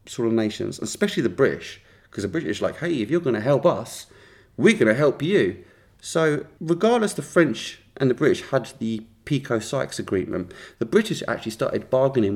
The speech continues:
with Sheriff Hussein, started promising him, "If you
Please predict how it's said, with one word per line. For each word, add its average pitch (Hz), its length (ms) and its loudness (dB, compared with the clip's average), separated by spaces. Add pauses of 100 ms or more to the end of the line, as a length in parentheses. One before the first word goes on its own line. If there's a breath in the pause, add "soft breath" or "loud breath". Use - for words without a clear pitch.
with 95 80 -6
Sheriff 98 340 -2
Hussein, 98 640 -6 (280)
started - 340 -4
promising 131 360 0
him, 107 180 2 (480 loud breath)
"If 139 220 -2
you 131 320 -4